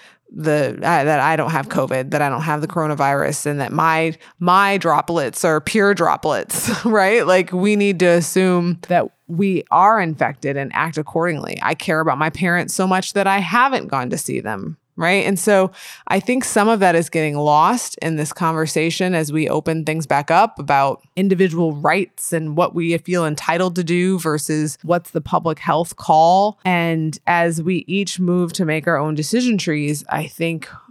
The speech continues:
it's, um, incumbent upon us to think about issues of equity and to work towards equity, uh, and to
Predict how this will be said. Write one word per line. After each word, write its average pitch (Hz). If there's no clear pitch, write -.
it's, 170
um, 165
incumbent 208
upon 165
us 143
to 190
think 185
about 160
issues 160
of -
equity 147
and 165
to 156
work 185
towards 180
equity, 254
uh, 143
and 175
to 160